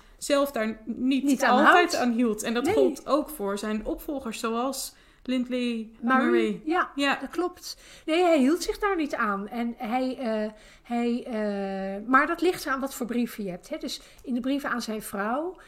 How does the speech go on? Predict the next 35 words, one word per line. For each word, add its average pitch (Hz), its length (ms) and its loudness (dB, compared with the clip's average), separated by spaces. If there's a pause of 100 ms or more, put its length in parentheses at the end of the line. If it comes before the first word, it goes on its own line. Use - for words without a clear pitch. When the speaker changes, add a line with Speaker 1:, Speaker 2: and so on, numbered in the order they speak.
(200)
Speaker 2:
gebruikt 226 460 -6
hij 247 100 -4
bijvoorbeeld 226 520 -6
de 208 80 -10
vorm 226 380 -2
you 233 260 4
was. 220 680 -2 (400)
En 226 400 -4
you 226 180 2
was 359 340 0
beschrijft, 277 420 -4
hij 262 100 -2
is 254 120 -4
eigenlijk, 330 440 -6 (140)
ehm, 254 320 -2 (420)
vrij, 302 540 0
eh, 247 320 0 (280)
op 285 220 -12
de, 247 100 -4 (240)
eh, 208 480 -2
eh, 214 60 -6 (640)
op - 120 -18
de - 80 -12
vlakte. 285 480 -4 (520)
Eh, 233 640 -2
als 262 240 -4
hij, 247 260 -2
hij 247 180 -2
is 269 120 -4
e-, - 40 -8
e-, 269 400 -6
eigenlijk 285 400 -8
heel 294 260 -4
erg, 262 440 -8
eh, 226 180 -6